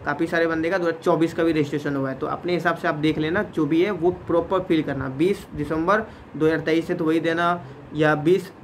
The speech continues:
आ, फरवरी, sorry बीस जनवरी दो हज़ार चौबीस है तो वही देना, ठीक है, जो लिखा है exact वही डालना। उसके बाद guys यहाँ पे आपको दिख रहा होगा registration certificate ब्रैकेट में आरसी, ठीक है। ये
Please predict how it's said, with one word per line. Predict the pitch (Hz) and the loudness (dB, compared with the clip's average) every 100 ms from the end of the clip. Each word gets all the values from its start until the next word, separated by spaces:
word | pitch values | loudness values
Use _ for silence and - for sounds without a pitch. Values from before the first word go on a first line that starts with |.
| - | -2
आ, | 156 156 156 147 - 175 - | 2 4 4 0 -10 -18 -6
फरवरी, | 160 151 160 185 180 170 - | -2 2 4 2 2 -8 -2
sorry | 170 156 | 0 2
बीस | 156 202 - - | 4 2 0 -6
जनवरी | 160 160 160 185 175 | -2 0 2 2 2
दो | 165 | 2
हज़ार | 160 | 0
चौबीस | 165 160 170 | 0 0 0
है | 180 | -2
तो | 180 | 0
वही | 160 151 | 2 2
देना, | 147 131 127 - | 2 -4 -8 -4
ठीक | 180 | -2
है, | 214 147 | -2 -2
जो | 139 180 | 0 2
लिखा | 185 180 202 | 4 2 0
है | 170 | -2
exact | 151 170 156 | -2 -2 0
वही | 156 | 0
डालना। | 143 131 131 - | 0 -4 -6 -8
उसके | 170 - 220 | -8 0 2
बाद | 208 185 | 2 2
guys | 196 185 175 | 0 0 0
यहाँ | 170 175 | 0 0
पे | 175 | 0
आपको | 156 - 160 | -2 -2 -2
दिख | 147 147 | -2 0
रहा | 147 | 0
होगा | 147 170 233 - - - - - | 2 2 0 -2 -16 -18 -18 -4
registration | 160 170 180 185 - 180 214 | 2 2 2 0 -2 -2 -2
certificate | - 170 165 170 165 202 - - - - - - | 0 0 0 0 0 0 -2 -10 -18 -18 -14 -4
ब्रैकेट | 143 147 160 | -4 -2 -4
में | 180 - 143 | -6 -6 -2
आरसी, | 143 - 135 120 - - - | -2 -2 -10 -10 -16 -20 -4
ठीक | 190 190 | -2 0
है। | 175 - - - - 151 | 0 -4 -20 -20 -16 4
ये | 175 220 | 6 6